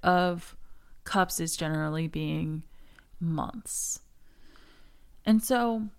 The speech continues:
we have this major arcana card of the Tower, which is, like,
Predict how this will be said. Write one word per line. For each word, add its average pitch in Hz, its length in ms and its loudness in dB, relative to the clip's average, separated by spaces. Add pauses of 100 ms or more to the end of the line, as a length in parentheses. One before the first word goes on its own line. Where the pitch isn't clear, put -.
(300)
we 196 140 0
have 220 160 4
this 226 220 2
major 180 380 0
arcana 202 480 2
card 180 300 0
of 180 140 -4
the 185 100 0
Tower, 151 540 -6
which - 220 -4
is, - 160 -6
like, - 260 -10